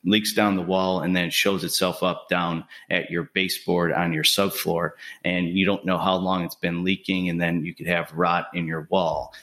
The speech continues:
So water is a killer in the houses. So you just have to make sure that, you know,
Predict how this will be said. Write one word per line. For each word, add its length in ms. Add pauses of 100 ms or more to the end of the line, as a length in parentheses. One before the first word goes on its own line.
So 240
water 400
is 220
a 60
killer 720
in 160
the 60
houses. 440
So 280
you 160
just 200
have 200
to 60
make 260
sure 460
that, 260 (100)
you 120
know, 260